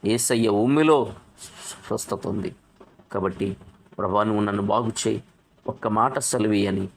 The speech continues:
ప్రార్థన చేయి, తప్పక దేవుడు నిన్ను ఆశీర్వదిస్తాడు. ప్రార్థన చేసుకుందాం. మహిమ కలిగిన తండ్రి, కృపా సత్య సంపూర్ణుడా, వందనాలు. విన్న నీ వాక్యాన్ని బట్టి బిడ్డల జీవితాల్లో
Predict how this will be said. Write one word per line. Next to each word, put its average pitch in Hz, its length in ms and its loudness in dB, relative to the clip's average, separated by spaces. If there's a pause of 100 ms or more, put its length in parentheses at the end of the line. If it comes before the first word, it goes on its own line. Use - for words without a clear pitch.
(340)
ప్రార్థన 95 380 -2
చేయి, 90 380 -4
తప్పక 107 320 -6
దేవుడు 95 280 2
నిన్ను 95 220 -2
ఆశీర్వదిస్తాడు. - 880 -6 (600)
ప్రార్థన 107 380 4 (100)
చేసుకుందాం. 95 520 -4
మహిమ 113 260 0
కలిగిన 113 340 0
తండ్రి, 120 500 0 (580)
కృపా 127 320 4
సత్య 135 360 0
సంపూర్ణుడా, 135 680 2
వందనాలు. 113 460 0 (520)
విన్న 107 280 2
నీ 104 120 2
వాక్యాన్ని 120 540 0
బట్టి 120 240 0
బిడ్డల 120 280 2
జీవితాల్లో 131 760 0